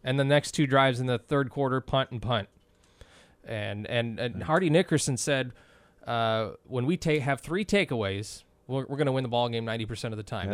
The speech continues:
Speaker 1: They, they had 'em today because they had the interception. They had, uh,
Speaker 2: The,
Speaker 1: uh, what was there, a fumble?
Speaker 2: Fumble recovery.
Speaker 1: Yep. And,
Speaker 2: Yeah.
Speaker 1: and he
Speaker 2: And
Speaker 1: counts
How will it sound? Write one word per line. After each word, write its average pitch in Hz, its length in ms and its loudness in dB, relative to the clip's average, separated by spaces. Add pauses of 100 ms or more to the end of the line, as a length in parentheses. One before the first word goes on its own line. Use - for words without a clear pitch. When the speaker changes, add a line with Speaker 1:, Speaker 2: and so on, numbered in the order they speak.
Speaker 1:
They, - 40 -10 (100)
they 113 100 0
had 143 160 2
'em 160 100 0
today 127 200 0
because 127 280 -2
they 117 100 0
had 117 180 0
the 113 120 -2
interception. 143 500 0
They 120 100 -2
had, 110 320 -2
uh, 104 520 0 (180)
Speaker 2:
The, 95 120 -4 (540)
Speaker 1:
uh, 101 280 -6
what 101 180 -6
was 110 120 -4
there, 107 100 -2
a - 20 -10
fumble? 143 340 0
Speaker 2:
Fumble 127 220 10
recovery. 120 480 6
Speaker 1:
Yep. 147 240 4 (140)
And, 123 280 4
Speaker 2:
Yeah. - 40 -4 (460)
Speaker 1:
and 123 180 0
he - 60 6
Speaker 2:
And - 60 -2
Speaker 1:
counts - 120 6